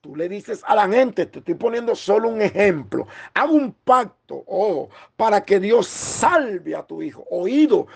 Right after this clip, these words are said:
tú le estás metiendo ahí acción humana. O sea que la, hay que comprar la salvación. Haz un pacto para que Dios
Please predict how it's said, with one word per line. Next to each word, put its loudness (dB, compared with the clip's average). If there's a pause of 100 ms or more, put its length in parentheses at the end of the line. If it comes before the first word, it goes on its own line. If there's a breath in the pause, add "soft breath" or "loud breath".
(180 loud breath)
tú -8
le 2
estás -2
metiendo 0
ahí 0 (1300)
acción -2
humana. -4 (920)
O -20
sea 2
que -6
la, -8 (280 loud breath)
hay 0
que -4
comprar -2
la 2
salvación. -2 (280)
Haz 0
un -2
pacto -2 (260 soft breath)
para 2
que 0
Dios 0